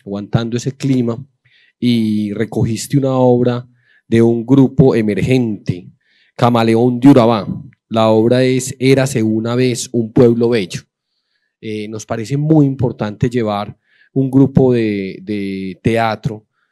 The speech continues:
de, de la región de Urabá, de esa zona tan importante para nosotros, Y, eh,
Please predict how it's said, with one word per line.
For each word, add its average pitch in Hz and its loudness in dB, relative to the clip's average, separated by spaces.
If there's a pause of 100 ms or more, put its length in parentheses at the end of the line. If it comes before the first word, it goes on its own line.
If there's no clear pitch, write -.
(240)
de, 98 -6 (300)
de 107 -4
la 107 -4
región 120 -4
de 117 -4
Urabá, 107 0 (340)
de 113 -8
esa 127 -8
zona 120 -4
tan 135 0
importante 107 -4
para 107 -4
nosotros, 104 -8 (460)
Y, 170 -2
eh, 113 -2